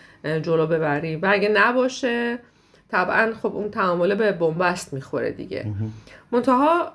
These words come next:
Speaker 1: اه، خیلی اوقات هم این، اه، اون موقع حیاتی تره که اتفاقاً یه لحظه‌ایه که در واقع لحظه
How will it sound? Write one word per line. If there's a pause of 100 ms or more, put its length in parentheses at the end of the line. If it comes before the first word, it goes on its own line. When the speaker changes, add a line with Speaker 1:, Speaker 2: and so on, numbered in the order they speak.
(180)
Speaker 1:
اه،
خیلی
اوقات
هم
این، (160)
اه، (360)
اون
موقع (100)
حیاتی
تره
که
اتفاقاً (420)
یه
لحظه‌ایه
که (500)
در
واقع (360)
لحظه